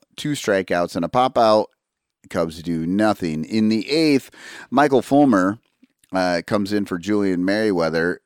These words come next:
uh, gives up a single to Salvador Perez right away. Uh, Freddie Furman pops out, and then, uh, he had a wild pitch,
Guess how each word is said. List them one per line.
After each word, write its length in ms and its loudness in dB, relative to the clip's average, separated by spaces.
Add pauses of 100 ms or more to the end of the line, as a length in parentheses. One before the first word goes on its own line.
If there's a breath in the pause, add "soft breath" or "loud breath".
(140)
uh, 140 -12 (120)
gives 220 0
up 160 0
a 240 4 (180)
single 360 0
to 100 2
Salvador 500 4
Perez 440 -4
right 200 -2
away. 340 -8 (720 soft breath)
Uh, 120 -6 (100)
Freddie 300 4
Furman 460 2 (100)
pops 320 2
out, 280 -2 (760)
and 100 4
then, 400 2
uh, 140 0
he 180 -2
had 120 4
a 60 6
wild 380 4
pitch, 480 -6